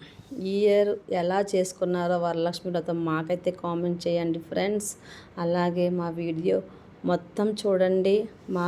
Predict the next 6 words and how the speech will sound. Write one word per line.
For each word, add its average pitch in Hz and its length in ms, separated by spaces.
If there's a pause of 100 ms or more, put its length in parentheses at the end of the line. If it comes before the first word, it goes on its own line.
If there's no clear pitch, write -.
(160)
వీడియోలో 185 540 (840)
ఏమైనా 185 380
మిస్టేక్స్ 185 500
ఉన్నాయా, 180 360 (200)
లేక 175 280 (120)
బాగానే 170 300